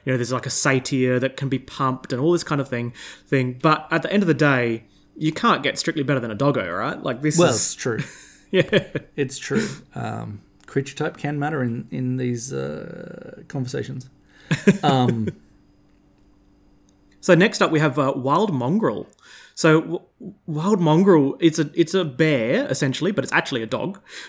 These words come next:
Speaker 1: Uh, it's a two mana, so green and a colorless for a two two. And it has this weird ability where you can just discard a card,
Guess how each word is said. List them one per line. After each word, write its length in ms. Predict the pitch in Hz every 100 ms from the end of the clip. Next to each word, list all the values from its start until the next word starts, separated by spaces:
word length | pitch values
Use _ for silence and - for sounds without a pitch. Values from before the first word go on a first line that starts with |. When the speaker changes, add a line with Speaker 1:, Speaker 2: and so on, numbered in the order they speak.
| -
Speaker 1:
Uh, 220 | 143 143 -
it's 160 | 160 160
a 120 | 143
two 380 | 139 - 202 202
mana, 380 | 151 127 190
so 160 | 220 127
green 320 | 117 143 156
and 120 | 151
a 60 | 131
colorless 460 | 139 139 131 123 -
for 240 | 135 127
a 80 | 110
two 280 | 107 160 160
two. 380 | 160 101 123 226 - -
And 100 | 151
it 40 | 151
has 200 | 214 220
this 180 | 294 -
weird 360 | 131 156 180
ability 440 | 156 147 147 139 123
where 160 | 127
you 120 | 131
can 200 | 127 143
just 280 | 135 131 -
discard 420 | 135 - 156 170
a 60 | 180
card, 560 | 185 139 117 92 120